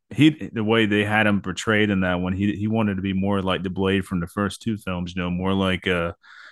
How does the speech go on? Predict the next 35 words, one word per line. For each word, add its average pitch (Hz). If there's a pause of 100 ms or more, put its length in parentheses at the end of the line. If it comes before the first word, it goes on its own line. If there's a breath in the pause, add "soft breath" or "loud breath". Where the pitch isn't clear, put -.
(180 loud breath)
you 107
know, 95 (240)
darker, 101
more 98
brooding 98
and 92
stuff. 98
And 95
I 90
think 90
they 95
wanted 95
to 92
keep -
the 101
third 98
one, 98
like, 87
add 98
humor 104
to 98
it 95
and 90
kinda 92
lighten 95 (100)
it -
up 95
a 92
bit. 92
And 90
he 85
fucking 90
hated 92
that. 92
So 90